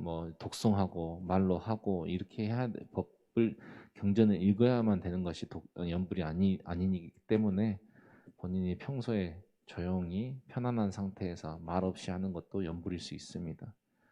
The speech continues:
어, 염불을 그래서 이제 우리가 흔히 이제 생각하기를, 예전 어른 스님들께서 그런 말씀 많이 하셨었어요. 염불은 하근기 수행법이라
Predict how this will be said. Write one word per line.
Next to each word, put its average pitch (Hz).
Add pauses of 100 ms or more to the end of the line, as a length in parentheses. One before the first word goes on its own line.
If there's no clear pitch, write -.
(800)
어, 95
염불을 117
그래서 98 (120)
이제 87 (480)
우리가 98
흔히 143
이제 95
생각하기를, 101 (340)
예전 95
어른 113
스님들께서 95
그런 95
말씀 92
많이 87
하셨었어요. - (640)
염불은 87
하근기 117
수행법이라 92